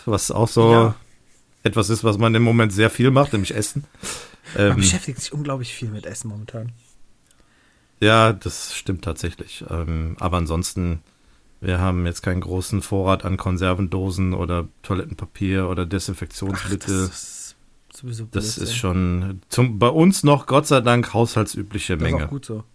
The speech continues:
Speaker 1: Ja.
Speaker 2: Nee, das, das muss auch nicht sein, dass man da jetzt anfängt, äh, weiß ich, davon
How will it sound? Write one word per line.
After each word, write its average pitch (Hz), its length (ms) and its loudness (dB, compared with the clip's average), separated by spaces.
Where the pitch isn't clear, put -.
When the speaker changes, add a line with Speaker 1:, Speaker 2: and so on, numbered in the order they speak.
Speaker 1:
Ja. 82 280 -4
Speaker 2:
Nee, 127 200 -2
das, 147 180 -2
das 139 200 -4
muss 139 160 -2
auch 110 140 -6
nicht 117 160 -6
sein, 107 260 -10
dass 117 160 -12
man 110 160 -8
da 110 160 -8
jetzt 117 200 -10
anfängt, 117 520 -10
äh, 110 220 -12
weiß 107 200 -8
ich, 127 140 -6
davon 131 580 -2